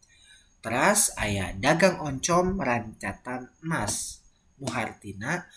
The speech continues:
modal dagangna gede ari anu dijual jeung batina saeutik. Ya, kemudian, eh, dagang oncom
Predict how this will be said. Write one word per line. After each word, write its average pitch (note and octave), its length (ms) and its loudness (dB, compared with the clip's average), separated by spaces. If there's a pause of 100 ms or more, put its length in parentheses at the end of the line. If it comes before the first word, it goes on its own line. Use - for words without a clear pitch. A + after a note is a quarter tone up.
(320)
modal F#3+ 480 4
dagangna A2+ 400 -4
gede C#3 560 -6
ari G#2 320 -8
anu - 320 -18
dijual D#3 560 -4
jeung B2+ 240 -4
batina G2+ 480 -12
saeutik. - 560 -6 (480)
Ya, - 160 -20 (160)
kemudian, A#2 720 -4 (560)
eh, G#2 160 -8
dagang D#3 480 2
oncom B2+ 400 -6